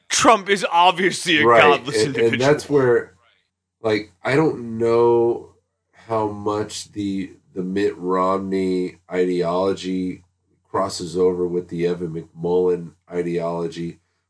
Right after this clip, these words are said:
Speaker 2: but as far as their adherence to something like taking an oath to God, like,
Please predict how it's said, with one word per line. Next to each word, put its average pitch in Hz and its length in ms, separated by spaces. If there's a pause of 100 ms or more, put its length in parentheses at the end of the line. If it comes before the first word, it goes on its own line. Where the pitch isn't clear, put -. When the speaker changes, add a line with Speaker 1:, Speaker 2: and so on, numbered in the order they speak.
Speaker 2:
but 110 140
as 110 140
far 123 360
as 110 200
their 104 160
adherence 101 920
to 90 680 (380)
something 107 420
like 90 240
taking 92 420
an 82 100
oath 90 320
to - 60
God, 80 580 (500)
like, 101 340